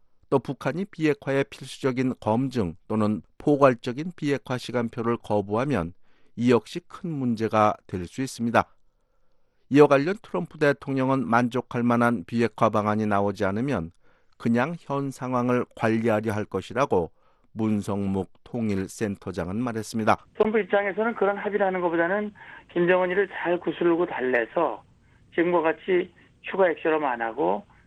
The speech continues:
Speaker 2: 장거리 미사일 발사만 안 해도 뭐 트럼프는 그걸로 충분하다. 그러면서 협상의 국면을 이어가되 미국의 입장은 훼손되지 않는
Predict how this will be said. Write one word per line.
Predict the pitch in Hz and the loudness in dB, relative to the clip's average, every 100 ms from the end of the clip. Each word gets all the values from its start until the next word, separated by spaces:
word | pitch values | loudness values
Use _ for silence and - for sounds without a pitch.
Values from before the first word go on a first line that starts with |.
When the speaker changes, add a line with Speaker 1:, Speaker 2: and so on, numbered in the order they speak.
| _ - | _ -4
Speaker 2:
장거리 | 147 160 175 | 0 2 2
미사일 | 165 156 160 151 | 0 0 0 2
발사만 | 143 - 143 160 - | -2 -2 -4 -4 -4
안 | - - | -2 -4
해도 | 98 - 190 - - _ _ _ _ | -4 -2 -2 -4 -12 _ _ _ _
뭐 | 247 262 | -2 0
트럼프는 | - 208 190 185 185 147 139 - - | 2 0 0 0 0 -2 -6 -18 -16
그걸로 | - 160 165 170 | -2 2 2 2
충분하다. | - 170 165 131 135 131 - | -2 -2 0 0 0 -2 -2
그러면서 | 165 175 175 196 | 2 2 2 0
협상의 | 175 - 175 165 | 0 0 0 0
국면을 | 156 156 151 165 196 | -2 0 0 0 0
이어가되 | 147 139 135 120 175 214 233 _ _ _ _ - 139 | 2 2 0 -2 -2 -2 -4 _ _ _ _ -6 2
미국의 | 156 147 147 135 | 2 2 0 -2
입장은 | - 135 147 165 | 0 -2 -2 -4
훼손되지 | - 165 143 120 107 135 | -4 -2 -2 -2 -4 -4
않는 | 104 104 120 | -6 -6 -10